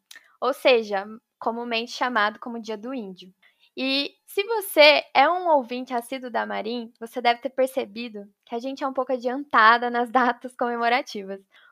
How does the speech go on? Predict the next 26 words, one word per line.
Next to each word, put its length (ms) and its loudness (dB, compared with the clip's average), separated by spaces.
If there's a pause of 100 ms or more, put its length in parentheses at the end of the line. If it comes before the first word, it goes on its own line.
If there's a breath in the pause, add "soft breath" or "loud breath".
(180)
Como 200 2
o 40 4
episódio 460 6
ele 140 4
é 80 6
lançado 640 4
na 100 -4
última 280 -6
semana 360 -8
do 120 -14
mês, 420 -4 (140)
a 100 2
gente 260 -8
traz 240 2
a 120 2
pauta 340 6
de 140 -14
um 100 -12
tema 340 -2
que 120 -12
tem 180 -2
relação 480 0
com 80 -10
o 60 -10
mês 180 -4
seguinte. 580 -10